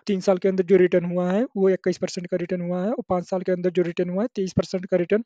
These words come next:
हुआ है। प्रमोटर होल्डिंग आपको पता ही फ़ोर्टी नाइन परसेंट है, और जो मार्केट कैप है इस कंपनी का आप लोग देख सकते हो, एक लाख उनता-, उनतालीस हज़ार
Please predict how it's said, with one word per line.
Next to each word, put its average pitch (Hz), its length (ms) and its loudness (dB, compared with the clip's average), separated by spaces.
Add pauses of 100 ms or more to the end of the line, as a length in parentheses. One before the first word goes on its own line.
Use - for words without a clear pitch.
(120)
हुआ 175 140 -2
है। 185 80 -6 (100)
प्रमोटर 180 320 -2
होल्डिंग 190 340 0
आपको 185 200 -4
पता 185 200 -2
ही 196 80 2
फ़ोर्टी - 280 -10
नाइन 185 160 -2
परसेंट 185 360 -4
है, 233 60 0 (640)
और 190 80 2
जो 196 100 4
मार्केट 196 360 2
कैप 208 220 6
है 190 100 10
इस 180 120 -2
कंपनी 180 300 -2
का 190 180 0
आप 185 120 0
लोग 175 120 2
देख 170 160 0
सकते - 260 -2
हो, 202 60 6 (100)
एक 185 180 4
लाख 190 260 2
उनता-, 185 240 0 (200)
उनतालीस 185 500 0
हज़ार 180 400 0